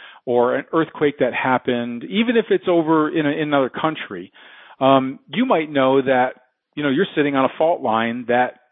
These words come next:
you know, a lot of people don't know about. Or,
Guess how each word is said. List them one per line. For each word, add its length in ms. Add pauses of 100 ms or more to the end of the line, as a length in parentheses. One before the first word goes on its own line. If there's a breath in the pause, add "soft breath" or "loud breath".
(240)
you 80
know, 220 (160)
a 40
lot 80
of 60
people 460
don't 240
know 220
about. 320
Or, 420